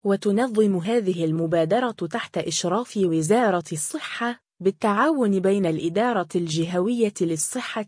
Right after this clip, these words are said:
بالقيروان وجمعية العون المباشر في إطار جهود تقريب الخدمات الصحية المتخصصة من المواطنين، خاصة بالمناطق الداخلية. قافلة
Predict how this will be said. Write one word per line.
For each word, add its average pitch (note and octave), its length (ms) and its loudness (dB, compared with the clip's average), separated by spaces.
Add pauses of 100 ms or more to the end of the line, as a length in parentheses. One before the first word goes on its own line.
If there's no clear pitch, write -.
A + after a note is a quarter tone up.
بالقيروان F3+ 1120 0
وجمعية E3+ 800 0
العون F#3+ 400 -2
المباشر E3+ 880 -2 (180)
في G3+ 360 -4
إطار G#3 380 0
جهود F#3+ 520 0
تقريب G3+ 540 -2
الخدمات F3 720 -2
الصحية F#3+ 680 -2 (100)
المتخصصة E3 1080 -4
من E3+ 220 -2
المواطنين، G3 1080 0 (220)
خاصة A#3+ 680 0
بالمناطق F#3+ 920 0 (100)
الداخلية. G#3+ 920 0 (420)
قافلة A#3 540 0